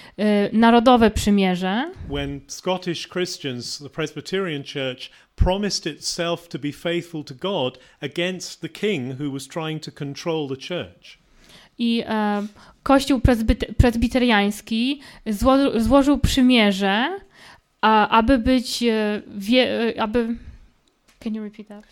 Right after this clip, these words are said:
Speaker 1: Sorry.
Speaker 2: Yeah, he-, the, the, the church signed a covenant with
Speaker 1: Mhm.
Speaker 2: God against the kings
Speaker 1: Okej.
Speaker 2: controlling the church. They didn't
Speaker 1: Czyli
Speaker 2: want the king
Speaker 1: Kościół
Speaker 2: to control the church.
Speaker 1: prezbiteriański zawarł przymierze z Bogiem przeciwko królowi.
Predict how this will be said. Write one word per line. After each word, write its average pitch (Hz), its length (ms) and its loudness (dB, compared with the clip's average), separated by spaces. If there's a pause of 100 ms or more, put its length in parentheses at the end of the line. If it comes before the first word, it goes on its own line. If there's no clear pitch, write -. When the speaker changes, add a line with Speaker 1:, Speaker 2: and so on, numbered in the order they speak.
Speaker 1:
Sorry. 202 160 -20
Speaker 2:
Yeah, 123 120 -8 (200)
he-, 165 180 -12
the, 170 80 -8
the, 156 140 -12
the 143 140 -12
church - 540 -6 (300)
signed 175 420 -4
a 151 40 -4
covenant 151 800 -6
with 139 200 -6
Speaker 1:
Mhm. 277 40 -14
Speaker 2:
God 143 460 -6 (340)
against 165 540 -8
the 151 60 -10
kings 139 540 -10
Speaker 1:
Okej. 208 160 -18
Speaker 2:
controlling 139 720 -8
the - 140 -14
church. 113 160 -10 (100)
They 139 100 -6
didn't - 40 -10
Speaker 1:
Czyli 269 200 4
Speaker 2:
want 262 100 -4
the 269 60 -10
king - 20 -6
Speaker 1:
Kościół 311 340 6
Speaker 2:
to - 60 -6
control 269 100 6
the 240 60 0
church. 247 80 0
Speaker 1:
prezbiteriański 254 680 2
zawarł 254 300 4
przymierze 233 460 2
z 196 100 -2
Bogiem 214 600 2 (240)
przeciwko 269 760 2 (280)
królowi. 208 600 2